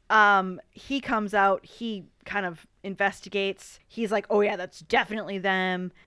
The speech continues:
Um, and then they get, when they get arrested, they start acting like crazy women. So they start saying that the, the mother,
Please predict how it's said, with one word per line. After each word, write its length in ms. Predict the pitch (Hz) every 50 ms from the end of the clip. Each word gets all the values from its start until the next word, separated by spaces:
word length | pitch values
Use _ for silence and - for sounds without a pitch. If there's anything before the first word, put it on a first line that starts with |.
| _ _
Um, 480 | - 196 190 185 180 175 175 170 151 - - _ _ _ _ _ _ _ _ _ _ _ _ _ _
and 220 | - 247 269 269 294
then 160 | 302 302 302
they 200 | 311 311 311 285
get, 340 | - 277 269 277 277 - -
when 240 | 226 226 254 269 277
they 100 | 277 269
get 140 | 233 269 262
arrested, 760 | 254 254 240 277 330 370 - - - 269 247 240 240 220 - _ _ _ _ _
they 280 | - 220 285 302 349 349
start 400 | - - - 269 240 247 240 -
acting 340 | - 185 180 - 220 214 214
like 220 | 214 220 226 220 -
crazy 440 | - - - 320 349 339 247 247 214
women. 400 | 185 185 165 139 - - - - _ _ _ _
So 160 | - - 277
they 220 | 247 214 302 339 339
start 320 | - - 320 285 - -
saying 380 | - - 240 226 226 220 208 180
that 180 | 190 202 196
the, 160 | - 208 180 123 151 180 170 156 - _ _ _
the 100 | - 226
mother, 600 | 226 226 240 294 349 370 277 233 208 208 208 202